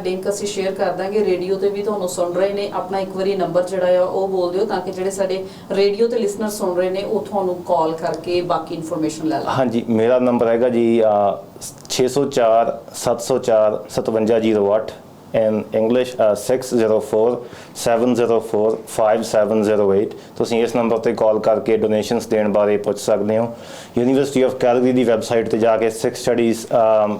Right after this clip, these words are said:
Speaker 2: ਐਂਡਾਓਮੈਂਟ ਫੰਡ 'ਚ ਤੁਸੀਂ ਡਾਇਰੈਕਟਲੀ ਡੋਨੇਟ ਕਰ ਸਕਦੇ ਹੋ, ਜੇ ਤੁਸੀਂ ਕਿਸੇ ਦੀ ਇੰਟਰਮੀਡੀਏਰੀ ਪਾਰਟੀ ਨਾਲ ਨਹੀਂ ਗੱਲ ਕਰਨਾ ਚਾਹੁੰਦੇ।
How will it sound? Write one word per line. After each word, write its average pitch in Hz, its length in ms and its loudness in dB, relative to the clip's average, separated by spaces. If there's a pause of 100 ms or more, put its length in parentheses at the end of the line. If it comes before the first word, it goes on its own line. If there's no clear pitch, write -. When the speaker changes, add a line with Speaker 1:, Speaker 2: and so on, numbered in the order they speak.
(320)
Speaker 2:
ਐਂਡਾਓਮੈਂਟ 117 440 2
ਫੰਡ 110 260 0
'ਚ - 100 -6
ਤੁਸੀਂ 113 380 0 (160)
ਡਾਇਰੈਕਟਲੀ 110 460 2
ਡੋਨੇਟ 123 300 2
ਕਰ 113 180 2
ਸਕਦੇ 107 320 0
ਹੋ, 110 120 0
ਜੇ 110 100 2
ਤੁਸੀਂ 107 300 0
ਕਿਸੇ 117 260 0
ਦੀ 113 220 2 (480)
ਇੰਟਰਮੀਡੀਏਰੀ 123 560 2
ਪਾਰਟੀ 117 360 2
ਨਾਲ 113 180 2
ਨਹੀਂ 110 180 0
ਗੱਲ 107 160 2
ਕਰਨਾ 101 280 0
ਚਾਹੁੰਦੇ। 107 380 0